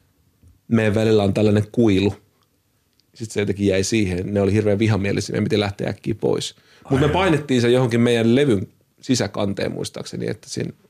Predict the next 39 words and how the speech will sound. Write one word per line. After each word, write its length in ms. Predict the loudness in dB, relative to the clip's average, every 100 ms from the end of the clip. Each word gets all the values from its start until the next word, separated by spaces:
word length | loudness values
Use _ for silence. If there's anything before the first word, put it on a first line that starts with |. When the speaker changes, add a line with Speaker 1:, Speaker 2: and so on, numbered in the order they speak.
| _ -20
Speaker 1:
että 140 | -16 -6
se 60 |
Speaker 2:
Meidän 160 | -4 -2
Speaker 1:
kuilu 140 | 0
Speaker 2:
välillämme 280 | 0 0 0 -2
on 100 | -2
kuilu. 200 | -2 0
Speaker 1:
Koska 160 | 0 0
se 80 | 0
oli 120 | 2
silloin 200 | 2 2
tietenkin 300 | 2 0 -2
kunnia-asia, 720 | 0 2 2 2 0 0 0
koska 160 | -2 -2
siihen 260 | 0 2
aikaan 420 | 0 0 -2 -4 -6 _ _ _ -20 _ _ -4
ei 80 | -2
pystynyt 340 | -2 -4 -2
arvostamaan 440 | 0 -2 -4 -6 -4
mitään 240 | -2 0
joutsenlaulua, 640 | 0 -2 -4 -4 -4 -6
että 140 | -6 -6
yöyhtiö 480 | -6 -8 -12 -8 -6
edusti 260 | -6 -8
kaikkea, 400 | -6 -6 -6 -12
mikä 200 | -10 -8
oli 140 | -6 -2
väärin 420 | -2 -4 -8 -12 _
koko 200 | -20 -14
maailmassa. 580 | -10 -10 -12 -14 -4 0
Speaker 2:
Mm. 280 | 2 2 -2 -10 _ -12 -12 -8 -4
Mutta 180 | 0
aika 180 | 0 2
hyvin 340 | 4 4 2 2
on 180 | -2 -2 2
jostain 440 | 2 2 -2 0
syystä 260 | 2 0 0
toi, 260 | 0 0 0
mä, 180 | -4